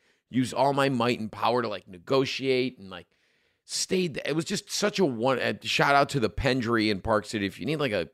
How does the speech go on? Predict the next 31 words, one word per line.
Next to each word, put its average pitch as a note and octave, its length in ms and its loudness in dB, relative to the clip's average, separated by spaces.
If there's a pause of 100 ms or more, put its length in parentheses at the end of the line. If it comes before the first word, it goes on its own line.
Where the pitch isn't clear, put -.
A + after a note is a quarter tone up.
(120)
cool B2 260 0
place, A2 400 -2
I A2 100 2
don't C3 80 0
know, F2+ 100 -2
during A#2 240 0
the A2 60 -4
ski A2 240 -4
season G#2+ 320 -6
or F#2 160 -2
off A#2+ 220 2
season, F2+ 400 -6 (340)
uh, - 40 0 (200)
off B2+ 180 6
season. G2 360 -2
I've F#3 180 4
never F#3 240 4
stayed C3+ 420 4
in A2+ 140 -2
a G#2+ 60 0
mountain G#2+ 300 0
town A2+ 420 0 (400)
without B2+ 260 4
it B2 80 0
being A2+ 240 0
winter. G#2+ 440 -2 (220)
And C#3+ 120 2
it F#3 100 4
is, D#3+ 220 0 (480)
I C#3+ 60 2
think, C#3+ 260 0